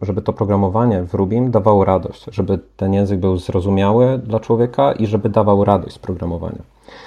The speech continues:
E, osobiście myślę, że to były takie czasy, że dostępne wtedy języki stawiały na funkcjonalność, na możliwości, a nikt nie myślał o tym, żeby język sam w sobie był przejrzysty, czytelny, czy też właśnie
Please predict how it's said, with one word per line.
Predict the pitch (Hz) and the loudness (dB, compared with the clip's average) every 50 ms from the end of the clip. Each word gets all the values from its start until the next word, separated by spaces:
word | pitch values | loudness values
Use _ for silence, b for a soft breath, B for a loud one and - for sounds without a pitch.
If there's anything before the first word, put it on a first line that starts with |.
| B B B B B | B B B B B
E, | 92 101 101 98 98 - _ _ _ | 0 2 2 0 0 -4 _ _ _
osobiście | - 110 - - 120 104 95 113 127 151 143 - - - 110 104 113 127 | -4 -2 2 2 2 2 2 2 0 0 0 -4 -2 0 0 2 2 2
myślę, | 117 113 123 139 - - - 113 117 123 | 2 4 2 2 0 0 2 2 2 2
że | 123 117 113 | 2 0 -4
to | - - 123 | -4 -2 -2
były | 117 113 120 120 | 0 2 2 2
takie | 120 - 117 - - 117 | 2 0 -4 -2 -4 -4
czasy, | - - 113 117 120 - 120 | 0 2 2 2 2 0 -2
że | 101 104 | -2 -2
dostępne | 95 101 - - 120 117 120 120 104 | -2 -4 -2 -2 -2 0 0 -2 -4
wtedy | - - 101 113 | -4 -4 -2 0
języki | 110 104 101 104 120 123 - 131 | 2 2 2 0 -2 -2 -4 -6
stawiały | 127 - - 110 101 113 110 107 107 | -4 0 0 2 4 4 4 4 2
na | 107 104 | 0 0
funkcjonalność, | - - 110 - - 110 98 101 104 110 120 131 156 170 - - - - | -2 -4 -6 -4 -2 -2 0 0 2 2 2 2 0 0 -4 -8 -14 -6
na | 120 113 | -2 0
możliwości, | 113 110 101 98 110 101 107 117 123 123 - - 165 196 - B B B B B B B B B | 0 0 0 0 0 0 2 0 0 0 -4 -6 -6 -6 -8 B B B B B B B B B
a | B - 110 | B 2 4
nikt | 117 127 139 151 147 - | 4 4 4 2 0 0
nie | - 131 | 2 4
myślał | 120 120 120 113 - - 90 85 | 6 6 4 4 2 0 -2 -2
o | 87 | -2
tym, | - 98 92 | -2 -2 0
żeby | 87 92 85 95 | 0 0 2 2
język | 95 98 95 90 92 - | 2 2 2 0 -2 -2
sam | - - 98 95 | -2 -2 -2 0
w | |
sobie | - - 98 95 92 | 0 0 0 2 2
był | 90 95 90 | 2 0 -2
przejrzysty, | - - - 92 92 92 107 113 113 - 101 92 | -2 0 0 2 2 4 2 2 2 0 -4 -4
czytelny, | - - - - 101 98 101 98 98 92 92 | -4 -6 -2 0 2 2 2 2 2 0 0
czy | - - - | -2 -6 -6
też | - 101 92 85 | -2 -2 -2 0
właśnie | 90 92 87 - - 95 87 85 87 | 0 -2 -2 -2 -2 -2 0 0 0